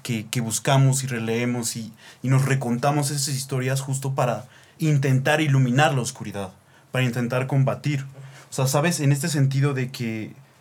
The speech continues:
de que puede cruzar todo, de que una historia tanto como la puedes expresar con tristeza si estás triste, pero también puede iluminar un poquito esa tristeza o apapachar esa tristeza.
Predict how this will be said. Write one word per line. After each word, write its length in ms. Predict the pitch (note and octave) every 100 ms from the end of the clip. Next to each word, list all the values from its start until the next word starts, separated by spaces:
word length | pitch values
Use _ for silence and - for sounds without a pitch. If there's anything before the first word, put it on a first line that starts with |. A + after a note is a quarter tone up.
| _ _ _ _ _ _ - - _ _
de 180 | C3+ C#3+
que 80 | C3+
puede 240 | D3+ E3+
cruzar 460 | C#3+ C3+ D#3 C#3 -
todo, 280 | D3+ G#2 G#2
de 60 |
que 80 | -
una 120 | C#3
historia 460 | C#3+ C3+ D3 C#3 C3+ -
tanto 320 | B2 A#2+ A#2
como 340 | - B2 A2+ A2
la 180 | B2+ A#2
puedes 240 | D#3 E3
expresar 560 | D3 - A#2+ - C3+ C3+
con 140 | C#3
tristeza 440 | C3+ A#2 - B2 B2+
si 80 | A#2+
estás 260 | A2 A2+
triste, 400 | - A#2 - C3+ - - - -
pero 140 | C3
también 260 | B2+ C3 C3
puede 180 | C#3 C3+
iluminar 400 | B2+ A#2+ B2 C#3+
un 120 | A#2
poquito 260 | A2 A2+ G#2+
esa 140 | G#2
tristeza 400 | - - A2 G2
o 100 | G#2
apapachar 480 | G2+ G2+ G2+ - A2+
esa 180 | - G#2+
tristeza. 460 | - - A2 -